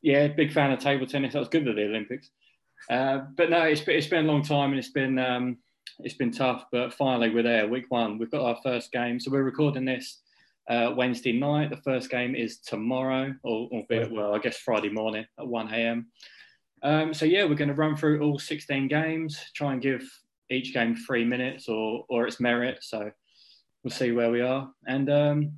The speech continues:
Speaker 1: yeah, let's get into it. So first game, Thursday night football. Tampa Bay Buccaneers, Super Bowl champions, against the Dallas Cowboys, America's team. Um, obviously Brady versus, uh, Dak Prescott,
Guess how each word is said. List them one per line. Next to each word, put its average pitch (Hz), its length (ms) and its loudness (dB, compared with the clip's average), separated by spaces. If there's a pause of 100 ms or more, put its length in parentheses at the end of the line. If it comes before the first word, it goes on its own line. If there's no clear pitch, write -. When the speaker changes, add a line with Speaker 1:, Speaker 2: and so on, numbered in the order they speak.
(100)
Speaker 1:
yeah, 180 180 0
let's 170 180 0
get 170 140 -2
into 208 200 -2
it. 117 140 -2
So 175 180 0
first 151 260 -2
game, 156 360 -4 (340)
Thursday 156 260 -2
night 147 220 -2
football. 135 460 -2 (680)
Tampa 151 240 0
Bay 147 200 4
Buccaneers, 151 580 0
Super 151 160 -2
Bowl 131 220 -2
champions, 139 640 -2
against 131 340 -6
the 123 160 -10
Dallas 127 340 0
Cowboys, 131 640 -4
America's 123 520 -4
team. 131 460 -4 (580)
Um, 117 540 2 (100)
obviously 123 220 -2
Brady 127 400 4
versus, 117 920 0
uh, 117 380 -2 (140)
Dak 123 200 -4
Prescott, 147 540 -2